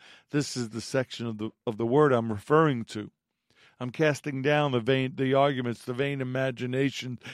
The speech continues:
the thing that the enemy in this world would like me to think about the word, to think about the Lord, to think about my heavenly Father.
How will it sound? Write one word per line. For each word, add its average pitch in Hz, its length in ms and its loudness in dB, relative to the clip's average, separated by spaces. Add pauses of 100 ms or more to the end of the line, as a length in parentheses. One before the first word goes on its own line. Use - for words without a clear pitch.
(140)
the - 120 -4
thing 151 240 -2
that 139 160 -2
the 139 160 -2
enemy 143 320 0
in 135 100 -2
this 131 180 -4
world 143 320 4
would 127 140 0
like 143 300 0
me 135 140 -4
to 117 80 -6
think 147 300 -4
about 120 300 0
the 123 80 -2
word, 123 360 0
to 107 60 -16
think 135 280 -6
about 120 300 -2
the 123 100 -4
Lord, 127 340 -2 (320)
to 135 120 -8
think 156 260 -4
about 131 300 4
my 123 160 2
heavenly 120 480 -2
Father. 110 600 -2